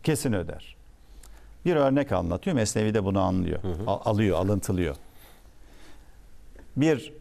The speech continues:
Speaker 1: alacak, e, durumunda kalan bir insan gider borç ister. Yani, e, şeyden, zengin birinden der ki, "Ben sana bir sene sonra vereceğim."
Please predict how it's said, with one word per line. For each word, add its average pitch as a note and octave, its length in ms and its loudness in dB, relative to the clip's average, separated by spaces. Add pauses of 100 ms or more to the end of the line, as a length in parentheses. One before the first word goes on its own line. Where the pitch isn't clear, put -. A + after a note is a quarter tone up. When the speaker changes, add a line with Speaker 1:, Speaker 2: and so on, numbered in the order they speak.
(380)
Speaker 1:
alacak, A#2 560 2 (840)
e, B2+ 40 -2 (1500)
durumunda G#2+ 460 4
kalan F#2+ 360 2
bir A#2+ 100 2
insan B2+ 440 2
gider B2 300 4
borç C3+ 300 2
ister. - 400 -8 (760)
Yani, D2+ 220 0 (140)
e, E2+ 280 -2
şeyden, E2 360 0
zengin F#2+ 420 2
birinden F#2+ 460 -2
der C#3 220 2
ki, B2+ 220 0
"Ben A#2+ 180 2
sana G2 260 0
bir B2+ 100 4
sene F2 260 0
sonra G#2 360 0
vereceğim." D#2 420 -2